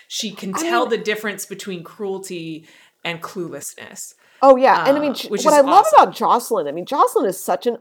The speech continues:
Speaker 2: understatedly strong
Speaker 1: Oh,
Speaker 2: character.
Speaker 1: so good.
Speaker 2: That she can actually, for all that she seems to be this just superficially smiley, nice person, she, she has, like, the inner strength and resolve to push back against Moira. And I lo-, even what, like, the coat thing,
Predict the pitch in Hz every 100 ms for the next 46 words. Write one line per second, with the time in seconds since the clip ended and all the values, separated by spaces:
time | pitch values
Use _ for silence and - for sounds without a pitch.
0 | - 196 196 196 - - 165 185 185 202
1 | 196 - 170 165 156 - 240 - - -
2 | 226 285 370 - 208 190 143 135 170 _
3 | _ 247 202 - 262 294 - - 196 208
4 | - 269 269 247 - 202 269 349 - 247
5 | 247 - 208 196 226 - 226 175 208 233
6 | 196 - 180 196 190 - 208 202 214 -
7 | 196 196 202 208 196 202 175 175 190 180
8 | 175 175 - - 165 - 277 320 - _
9 | _ - - - 302 349 - _ - -
10 | 349 403 294 554 - 277 262 262 247 -
11 | 240 302 302 - - 214 311 - 277 269
12 | 175 175 220 254 165 - 196 - 240 277
13 | 190 143 330 247 170 143 - 190 180 311
14 | 196 156 175 180 180 - 285 370 392 285
15 | - 269 - - 320 392 - 202 151 127